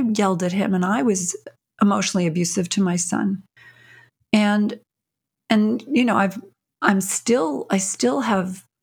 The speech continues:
regret about that, but I also know that I, I'm forgiving myself and I'm forgiving everybody else for what they've done, because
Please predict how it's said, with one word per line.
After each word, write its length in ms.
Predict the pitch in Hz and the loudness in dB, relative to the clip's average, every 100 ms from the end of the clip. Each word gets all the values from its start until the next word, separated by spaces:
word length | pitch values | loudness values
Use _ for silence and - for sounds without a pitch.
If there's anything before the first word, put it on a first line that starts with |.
| _ - | _ 0
regret 460 | 202 180 185 175 | 0 2 0 0
about 320 | 170 170 160 | -2 -2 -2
that, 260 | - 175 - | -2 -2 0
but 160 | 202 196 | 0 2
I 100 | 202 | 2
also 360 | 240 - 294 | 0 -2 0
know 260 | 269 226 240 | 0 2 0
that 140 | 220 | 0
I, 300 | 208 202 - - - - - _ _ - | 0 -2 -6 -16 -20 -20 -20 _ _ 0
I'm 140 | 208 | 0
forgiving 440 | 214 233 226 226 233 | 2 2 2 2 2
myself 540 | 202 202 208 208 254 | 2 0 0 0 0
and 100 | 233 | 0
I'm 60 | 208 | 0
forgiving 560 | - 202 214 220 214 | 0 0 0 0 0
everybody 440 | 381 226 220 220 226 | -2 0 0 2 2
else 240 | 254 330 | 0 -4
for 160 | - 269 | -2 0
what 200 | 190 190 | 0 0
they've 180 | 175 165 | -2 0
done, 240 | 175 190 | 2 2
because 560 | 202 208 233 214 214 | 0 0 0 0 -4